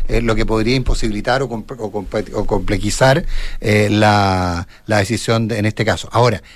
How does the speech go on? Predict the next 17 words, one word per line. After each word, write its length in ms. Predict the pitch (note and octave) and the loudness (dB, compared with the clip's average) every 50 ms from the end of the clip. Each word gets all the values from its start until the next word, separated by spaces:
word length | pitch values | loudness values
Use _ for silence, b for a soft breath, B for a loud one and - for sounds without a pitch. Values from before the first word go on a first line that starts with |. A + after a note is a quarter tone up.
| B | B
en 140 | B - G#2 | B -6 -4
ese 140 | A2+ B2 - | -4 -2 -2
sentido, 360 | C#3+ B2 - - B2 A#2 A#2 | -4 -4 -2 -2 0 0 2
ojo 260 | A#2 A#2+ - - C3 | 0 0 -2 -4 -6
que 200 | G2+ F#2 E2 - b b b b - | -6 -6 -10 -12 b b b b -14
también 280 | - E2+ E2+ G#2 G#2 | -12 -8 -6 -6 -6
está 160 | G#2+ - A2+ G#2 | -2 0 0 0
la 80 | G2+ | 0
posibilidad 400 | F#2 F#2+ - - F#2+ F2+ G2+ G2 | 0 -2 -4 -4 -2 0 2 0
de 60 | F#2+ | 0
juicio 260 | E2+ - - - - E2+ | 0 -2 -6 -6 -6 -4
abreviado, 800 | F2 F#2+ B2 F3+ G#3+ G#3+ G3+ G3 G3 F#3+ F#3+ F3+ E3+ D#3+ C3+ | -2 0 2 4 4 4 4 4 2 2 2 0 -2 -4 -4
también 260 | - A2 G2+ G2 G#2 | -6 -8 -8 -8 -10
está 160 | G2+ - A2 G#2 | -8 -6 -6 -6
la 80 | G2 | -6
posibilidad 640 | F2+ - - - F2+ F#2 G2 G2+ G2+ G2+ F#2+ F#2 F2+ | -8 -8 -10 -10 -8 -6 -6 -4 -4 -4 -6 -6 -6
de, 140 | F#2 G2 | -8 -10